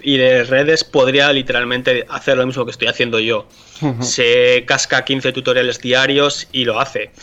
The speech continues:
Speaker 1: Otra cosa ya es que necesite más, mm, no sepa cómo buscar o no sepa de dónde ir, a dónde ir. Claro, que eso es lo que sí que te enseña un poco mejor esto. Es decir,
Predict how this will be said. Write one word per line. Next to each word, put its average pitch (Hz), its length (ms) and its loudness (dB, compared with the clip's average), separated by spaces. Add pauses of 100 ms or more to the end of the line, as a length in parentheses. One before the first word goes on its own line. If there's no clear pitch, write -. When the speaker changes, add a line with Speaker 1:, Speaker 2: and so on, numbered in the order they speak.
(340)
Speaker 1:
Otra 147 320 -2
cosa 156 260 -4
ya 147 340 0
es 131 120 -4
que 120 120 -4
necesite 123 1400 2
más, 127 360 -2 (140)
mm, 127 400 2 (200)
no 139 160 2
sepa 131 280 0
cómo 123 160 2
buscar 143 500 0 (300)
o 120 220 2
no 127 200 0
sepa 131 360 -2
de 120 140 4
dónde 117 300 2
ir, 123 120 0
a - 20 0
dónde 110 260 -6
ir. 131 280 -2 (100)
Claro, 127 260 -2
que - 60 -4
eso 127 100 -6
es 127 60 -8
lo 135 140 -4
que 131 80 -2
sí 135 100 -6
que 143 120 0
te 131 100 -2
enseña 135 420 -2 (360)
un 135 100 -10
poco 131 200 -2
mejor 135 360 2
esto. - 320 -4
Es 131 80 -14
decir, 131 320 -4